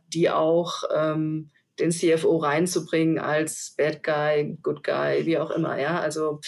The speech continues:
als Joker. Und, ähm, insofern, denke ich, verfügt er auf der einen Seite über ein gu-, sehr, sehr gutes Verständnis des Unternehmens, ähm, wo es steht, wo es sich hinentwickeln soll.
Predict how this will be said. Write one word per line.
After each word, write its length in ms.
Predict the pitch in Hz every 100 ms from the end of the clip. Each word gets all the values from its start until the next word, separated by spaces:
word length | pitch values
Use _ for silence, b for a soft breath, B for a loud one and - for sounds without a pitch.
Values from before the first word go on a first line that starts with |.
| B B B
als 260 | 160 160
Joker. 600 | - 175 190 170 160 185 - B B B B _ _
Und, 460 | 180 180 180 175 -
ähm, 360 | - 175 170 160
insofern, 760 | 180 202 214 220 180 165 -
denke 240 | 175 170
ich, 360 | 175 175 - - _
verfügt 420 | - 180 196 220
er 240 | 208 170 156
auf 120 | 165
der 160 | 185 135
einen 200 | 160 190
Seite 440 | 180 170 170 170
über 320 | - 170 170
ein 240 | 156 160 165
gu-, 180 | 190 -
sehr, 280 | - 196
sehr 140 | 220 185
gutes 280 | 185 180 -
Verständnis 480 | 175 165 180 208
des 160 | 196 175
Unternehmens, 840 | 175 165 160 160 196 220 220 - -
ähm, 340 | 165 165 165
wo 120 | 165
es 100 | 175
steht, 400 | - 147 165 190
wo 120 | 170
es 100 | 170
sich 120 | 170 170
hinentwickeln 720 | 180 185 185 185 190 185 175
soll. 480 | 165 165 180 196